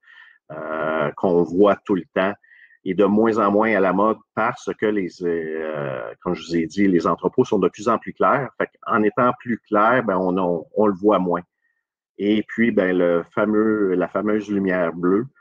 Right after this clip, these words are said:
ben, elle, elle suit sur le plancher. Donc, on le voit sur la photo. Le, la personne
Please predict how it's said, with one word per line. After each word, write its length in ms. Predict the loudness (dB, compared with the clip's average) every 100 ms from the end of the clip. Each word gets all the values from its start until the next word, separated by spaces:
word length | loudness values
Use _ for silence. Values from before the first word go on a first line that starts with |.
| _ _
ben, 200 | -6 -4 -4 _
elle, 480 | -2 0 2 0 -6 _ -8
elle 180 | -6 -6
suit 360 | -10 -4 -4
sur 200 | -2 0
le 80 | 0
plancher. 420 | 0 -4 -4 -6
Donc, 300 | -4 -2 -4 -6 _
on 140 | -2 -2
le 80 |
voit 140 | 0 -2
sur 160 | -2
la 120 | -4 -2
photo. 480 | -6 -4 -2 -2 _ _ _ _ _ _ _ -8
Le, 1400 | -2 0 2 2 0 0 0 -2 -2 -2 -2 -2 -2 -2
la 140 | -2
personne 760 | -4 -8 -8 -2 0 0 -4